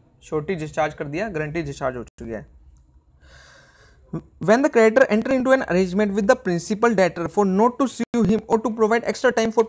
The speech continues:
payment of debt, जब अब डेटर खुद भी creditor के साथ एग्रीमेंट में आ गया कि भाई थोड़ा time और extend कर दे,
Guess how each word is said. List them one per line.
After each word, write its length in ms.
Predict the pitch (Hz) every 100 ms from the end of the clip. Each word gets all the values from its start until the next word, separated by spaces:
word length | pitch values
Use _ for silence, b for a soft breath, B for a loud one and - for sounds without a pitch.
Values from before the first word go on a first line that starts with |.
| 151
payment 280 | 143 135 175 -
of 140 | 196 151
debt, 160 | 127 170
जब 260 | 180 208 - -
अब 280 | 226 196 175
डेटर 240 | 190 -
खुद 200 | - 254
भी 100 | 302
creditor 300 | 277 226 233
के 100 | 226
साथ 80 | 233
एग्रीमेंट 600 | 175 196 196 214 208 208
में 100 | 202
आ 80 | 151
गया 200 | 156 233 B B -
कि 80 |
भाई 120 | 233 247
थोड़ा 300 | 226 226 247
time 280 | 240 233
और 80 | 220
extend 280 | 180 190 151
कर 120 | 127
दे, 220 | 120 113